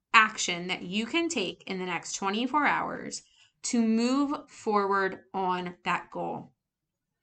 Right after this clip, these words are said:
And do it. You gotta do it. And again, I'm gonna repeat it.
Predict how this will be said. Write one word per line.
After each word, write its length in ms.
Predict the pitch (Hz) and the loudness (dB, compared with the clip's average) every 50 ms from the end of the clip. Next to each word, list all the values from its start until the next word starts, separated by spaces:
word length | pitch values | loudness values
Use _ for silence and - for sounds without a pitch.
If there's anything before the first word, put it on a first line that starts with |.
| - | -4
And 140 | - 220 233 | 0 0 2
do 120 | 247 370 381 | 4 4 4
it. 120 | 240 - - - - _ _ _ _ _ _ _ _ _ _ _ _ _ _ _ _ _ _ _ | 4 2 0 -6 -18 _ _ _ _ _ _ _ _ _ _ _ _ _ _ _ _ _ _ _
You 100 | - 190 190 | -12 -2 4
gotta 260 | 208 208 214 240 269 | 6 6 6 6 4
do 160 | 240 285 269 | 2 2 2
it. 160 | 220 196 - - - _ _ _ _ _ _ _ _ _ _ _ _ _ _ _ _ _ _ _ _ _ _ _ _ _ _ _ _ - - - - - - - - - - | 2 2 0 -4 -12 _ _ _ _ _ _ _ _ _ _ _ _ _ _ _ _ _ _ _ _ _ _ _ _ _ _ _ _ -20 -20 -20 -20 -20 -20 -20 -20 -8 -4
And 140 | 165 190 208 | 0 0 0
again, 640 | 220 233 - 294 220 185 175 185 208 240 240 - - _ _ _ _ - | 4 6 8 8 8 8 4 0 -4 -8 -10 -14 -20 _ _ _ _ -6
I'm 80 | 202 | -2
gonna 160 | 202 208 208 208 | 0 0 0 0
repeat 360 | 214 214 214 320 311 285 196 | -2 -2 0 2 2 2 2
it. 240 | 180 95 76 - | 0 -2 -2 -4